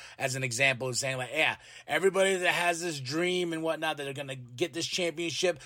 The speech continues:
just remember what I did to Hook," you know, winning, um, beating him and everything like that. And, uh, of course, security takes out Hook, and I think eventually we'll see Joe and Hook again. Uh, but Joe gets on commentary for our first match of the night, and that's Penta versus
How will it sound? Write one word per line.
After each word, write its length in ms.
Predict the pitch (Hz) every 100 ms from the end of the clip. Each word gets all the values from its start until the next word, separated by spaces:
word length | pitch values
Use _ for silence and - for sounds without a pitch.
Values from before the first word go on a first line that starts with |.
| -
just 260 | - 214 -
remember 380 | 175 170 160 151
what 160 | 143
I 100 | 139
did 280 | 131 135 127
to 120 | 117
Hook," 460 | 107 123 120 - - - - -
you 100 | 135
know, 220 | 131 113
winning, 400 | 117 139 131 120
um, 420 | 120 113 107 95 85 _ 117
beating 260 | 139 135
him 220 | 120 123 120
and 80 |
everything 240 | 120 117 120
like 220 | 117 110
that. 260 | 117 120 113
And, 120 | 113
uh, 160 | 110 -
of 220 | - -
course, 220 | - 147
security 400 | 127 160 156 143
takes 280 | 127 135 127
out 180 | 131 131
Hook, 300 | 135 135 120
and 80 | 123
I 80 |
think 260 | 113 139 123 -
eventually 560 | - 127 135 131 143 135
we'll 160 | 120 123
see 200 | - 131
Joe 380 | 104 127 127
and 80 | 120
Hook 240 | - 131 110
again. 480 | 98 170 208 202 147 - - - -
Uh, 280 | 135 131 131
but 160 | 139
Joe 300 | 127 196 247
gets 220 | 233 226 233
on 160 | 226
commentary 560 | - 254 240 - 220 208
for 160 | 202
our 100 | 202
first 320 | - 226 208 202
match 260 | 214 196
of 60 | 196
the 100 | 196
night, 260 | 220 233 190
and 100 | 196
that's 160 | 208
Penta 580 | - - 269 233 233 202
versus 460 | 202 185 202 180